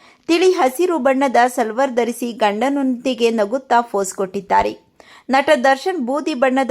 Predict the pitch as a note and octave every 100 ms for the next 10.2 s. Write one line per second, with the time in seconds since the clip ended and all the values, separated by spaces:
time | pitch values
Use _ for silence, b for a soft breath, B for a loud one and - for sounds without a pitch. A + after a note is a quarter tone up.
0 | B3+ G#3 A#3 C#4 - B3 A#3 A#3 A3+ C#4
1 | C4 C4 C4+ C4+ - B3+ B3 A#3+ A#3+ A3
2 | F#3 - G3 G#3 G3 F#3+ - G#3 G#3 G#3
3 | G#3+ G#3+ G#3 A#3+ - A3+ G3+ G3 A#3 C4+
4 | A#3+ C4+ D#4+ B B B C4 C#4 E4+ G#4
5 | F#4+ D4 C#4 B3+ A#3 A#3+ B3 - - A#3+
6 | C4+ B3 B3 B3 A#3+ D#4 D4+ C#4 B3+ B3
7 | G#3 G#3+ A#3+ B3 A3+ A3+ A#3 A3 A3+ G#3+
8 | G#3 A3+ A#3+ - A3+ A3+ F#3+ F#3 - A#3+
9 | C4 B3 G#3+ A3+ G#3 F#3 F#3+ G#3 G3+ G3
10 | G3 -